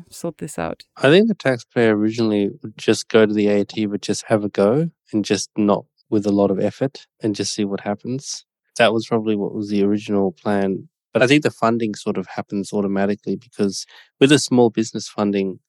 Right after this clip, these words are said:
Speaker 2: if the tax office decides to use a barrister, then they automatically offer you funding, 'cause they're paying for legal services externally. So it's to keep it fair.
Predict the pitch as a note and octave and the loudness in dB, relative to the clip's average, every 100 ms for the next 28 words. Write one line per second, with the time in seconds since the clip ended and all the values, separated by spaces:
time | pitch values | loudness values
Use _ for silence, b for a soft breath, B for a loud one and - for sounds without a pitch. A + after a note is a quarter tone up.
0 | _ _ - A2+ A2+ - A#2+ - A#2+ - | _ _ -2 0 0 -2 -4 -2 -4 -2
1 | G2+ - - - G2 F#2 - G#2 G2+ F#2+ | -6 -6 -8 0 0 0 -4 -2 -4 -4
2 | F2+ F#2+ F#2+ G2 - G2 G2 G2 F#2+ G2+ | -4 -2 -2 -4 -6 -6 -4 -2 0 0
3 | G2 G2 F#2+ - F#2 F#2+ - G#2 G2+ G2 | 0 -2 -4 -6 -8 -8 -6 -4 -4 -4
4 | G#2 A2+ C#3 D#3+ - _ - G#2 A2 G#2 | -4 -2 -4 -6 -10 _ -4 0 2 2
5 | - G#2+ G2 - G#2 G2+ G2+ F#2+ - G2 | 2 0 0 -2 -2 -2 -2 -4 -2 -2
6 | G2 - F#2 F#2+ - - G2 G2 A1 - | -2 -8 -8 -8 -10 -4 -2 -2 -4 -8
7 | - _ _ _ - G#2 G2 G2 G2+ B2 | -14 _ _ _ 0 4 4 4 -2 -6
8 | G#2+ A#2 - - - A#2+ G#2 - - G#2 | -4 -2 -4 -8 -2 0 0 -4 2 4
9 | F2+ | 4